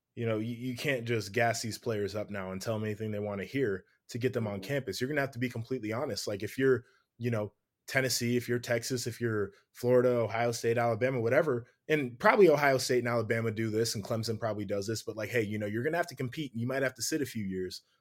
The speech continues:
Speaker 1: before
Speaker 2: Yeah.
Speaker 1: you can play. You know, some of these other schools are probably telling guys, "Oh, yeah, you're gonna play right away, you're gonna play right away."
Speaker 2: Yeah.
Speaker 1: And when they don't,
Speaker 2: Yeah.
Speaker 1: they're unhappy. So you have to communicate honestly with them, set expectations, uh, which is gonna be big. But we also talked about this before the show, too.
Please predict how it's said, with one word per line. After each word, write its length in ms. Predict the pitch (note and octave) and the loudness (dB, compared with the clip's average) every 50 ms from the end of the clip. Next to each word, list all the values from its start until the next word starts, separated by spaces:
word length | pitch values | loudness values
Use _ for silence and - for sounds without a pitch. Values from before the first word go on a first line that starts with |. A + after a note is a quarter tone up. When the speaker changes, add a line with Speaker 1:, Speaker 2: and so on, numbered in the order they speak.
| _ _ | _ _
Speaker 1:
before 240 | B2+ A2+ - C#3 C3 | -6 0 2 4 4
Speaker 2:
Yeah. 40 | A#2+ | 4
Speaker 1:
you 40 | G#2 | 2
can 120 | - G#2+ | -2 -6
play. 300 | - - E3 D#3+ G#2+ E2 - _ _ _ _ _ _ - | 0 2 4 4 4 2 -4 _ _ _ _ _ _ -6
You 140 | - D#3+ D#3 | 0 2 4
know, 100 | D3 C3 | 4 4
some 160 | B2 - F3 | 4 4 4
of 60 | D#3+ | 4
these 140 | D3+ C#3 C3+ | 4 4 4
other 180 | E3 G3 G#3+ G3 | 6 6 6 6
schools 340 | - - - C#3 C3 A#2+ A#2+ | 4 4 2 2 4 4 2
are 60 | A#2+ | 0
probably 300 | A#2+ C3+ B2 A#2 A#2 A#2 | 0 0 0 0 0 -2
telling 260 | - A#2+ A#2 A2+ A2+ | -2 -2 -2 -2 0
guys, 280 | A2+ A2+ A2 G#2 G2 A#2+ | 0 0 0 0 -2 -2
"Oh, 80 | C3 | -2
yeah, 140 | C3+ C3 C3 | 0 2 4
you're 140 | B2+ A#2 A#2 | 4 4 2
gonna 160 | C3+ C3 A#2+ | 0 0 0
play 160 | - C#3+ C3+ | 2 2 4
right 220 | B2 A#2+ A#2+ A#2+ A#2 | 4 6 4 4 4
away, 140 | A#2 A#2+ | 4 2
you're 100 | A#2+ A#2 | 2 2
gonna 140 | A2+ A#2 A2+ | 2 0 -2
play 180 | A2+ - C3+ A#2+ | 0 0 0 2
right 200 | A2+ A2 G#2+ G2+ | 2 0 0 0
away." 200 | G2+ B2 E3 F#3 | 2 4 4 4
Speaker 2:
Yeah. 80 | D3+ | 4
Speaker 1:
And 80 | A#2 A#2 | 4 2
when 140 | A#2+ B2 A#2 | 0 0 0
they 160 | A2+ A2+ A2+ | 0 -2 -2
don't, 500 | G#2+ F#2+ D#3+ F#3+ A3+ A3 E3 B2+ C3 C3+ - _ _ _ _ _ _ | 0 4 6 8 8 8 6 4 2 -2 -6 _ _ _ _ _ _
Speaker 2:
Yeah. 120 | G3+ F#3+ F3+ | -8 2 6
Speaker 1:
they're 200 | D#3 D3+ C#3+ C3 | 6 8 8 6
unhappy. 500 | B2 B2 A2+ B2 C#3+ C3+ B2 - A2 G2 | 4 2 2 2 2 2 2 0 -4 -6
So 160 | - - C3+ | 0 2 4
you 120 | C3+ C3 C3 | 4 4 4
have 220 | C#3+ D3 C#3 - | 4 2 2 2
to 400 | - C#3 B2 A#2 A2+ A2 G2+ G2 - _ _ | 2 4 4 6 4 4 2 -4 -10 _ _
communicate 600 | - C3 C#3 C#3+ D3+ D3+ C#3+ - D3+ D3 C#3 B2+ - | -8 -6 -4 -2 -2 -4 -4 0 2 2 2 2 0
honestly 420 | A#2 A#2+ C#3 D3+ C#3+ - - C#3+ B2 | -2 -2 0 0 0 -2 -2 -2 0
with 180 | A#2+ B2 A#2 | 0 0 0
them, 200 | - C3 B2+ C3 | -2 -4 -4 -2
set 220 | C3 - - B2+ B2+ | -4 -2 0 2 2
expectations, 840 | B2+ A#2+ - C3 A2+ G#2+ - C#3+ D#3 D#3+ - - F#2 F#2+ F#2+ - - _ _ _ _ _ _ _ _ | 0 0 -2 -4 -4 -2 -2 0 0 0 -2 -4 -6 -8 -8 -10 -12 _ _ _ _ _ _ _ _
uh, 160 | A#2 A2+ A2+ | -2 0 2
which 180 | A2+ B2+ A#2+ C3 | 2 2 0 0
is 100 | C3 A#2 | -2 0
gonna 200 | A2 C3+ C3 B2+ | 0 0 0 0
be 120 | A#2 A#2 A2 | 0 -2 0
big. 420 | G#2 C3+ C#3+ C#3 B2 A2+ G2 - _ _ _ _ _ | 4 6 8 8 8 6 0 -6 _ _ _ _ _
But 60 | C3 | 8
we 120 | D3+ E3+ | 12 12
also 240 | G3 F#3+ F3 - E3 | 12 12 10 4 0
talked 260 | - - D3+ C3+ A#2 | 0 0 0 0 0
about 220 | B2 B2+ A#2+ A#2 - | 2 2 2 2 4
this 160 | C#3+ C#3 C#3 | 2 2 2
before 300 | C3+ B2+ A#2 - C3 A#2 | 0 -4 -2 -2 -2 -2
the 80 | A2+ G#2+ | 0 -2
show, 220 | - B2 A#2 G#2+ | 0 0 0 0
too. 360 | A2 - C3+ C3 A2+ G2 F2+ | 0 2 2 2 2 2 -2